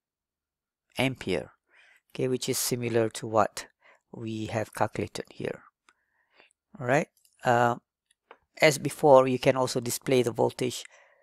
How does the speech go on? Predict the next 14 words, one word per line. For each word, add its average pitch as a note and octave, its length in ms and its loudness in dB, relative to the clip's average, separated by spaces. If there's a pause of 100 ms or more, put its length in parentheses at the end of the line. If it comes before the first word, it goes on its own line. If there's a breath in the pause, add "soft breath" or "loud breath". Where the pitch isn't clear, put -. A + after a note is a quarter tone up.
(600 soft breath)
on D3 260 6
the A#2+ 80 -2
schematic C3 600 2
by A#2 420 2
just A#2+ 300 -8
clicking A#2+ 380 -4
that, A#2 180 2 (1120)
uh, A#2 240 0 (220)
point A2+ 260 -8
there, C#3+ 380 2 (840)
and - 140 -6
then A#2 100 0
through E3+ 280 -2
the, C#3+ 100 2